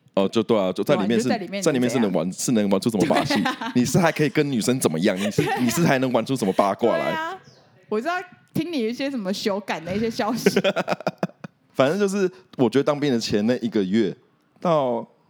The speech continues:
Speaker 1: 三个月之间吧，我觉得那个是，那个是男生最好的时候欸。
Speaker 2: 为什么？精壮？
Speaker 1: 不是精壮，就是你心态变得很温柔啊，像你刚刚讲，变得很温柔，
Speaker 2: 啊，对，
Speaker 1: 很关心家人啊。
Speaker 2: 变得很温柔。我，我跟你讲，我弟现在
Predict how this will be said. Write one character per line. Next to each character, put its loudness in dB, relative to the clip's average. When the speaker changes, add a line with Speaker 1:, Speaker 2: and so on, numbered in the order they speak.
Speaker 1:
三 0
个 2
月 2
之 -4
间 0
吧， 0
我 -4
觉 2
得 2
那 0
个 -2
是， -6
那 -2
个 2
是 -4
男 -2
生 -4
最 0
好 -8
的 -12
时 -12
候 -6
欸。 -20
Speaker 2:
为 -6
什 -8
么？ -12
精 -4
壮？ -6
Speaker 1:
不 0
是 -2
精 -2
壮， 0
就 -2
是 -2
你 0
心 -2
态 -2
变 -2
得 -2
很 -10
温 0
柔 -4
啊， -2
像 -4
你 -2
刚 0
刚 -2
讲， -8
变 -4
得 -4
很 -2
温 -2
柔， -4
Speaker 2:
啊， -4
对， 0
Speaker 1:
很 -2
关 0
心 0
家 0
人 2
啊。 -2
Speaker 2:
变 -
得 -
很 -
温 -
柔。 0
我， 0
我 -2
跟 -4
你 -6
讲， -4
我 -2
弟 -4
现 -2
在 0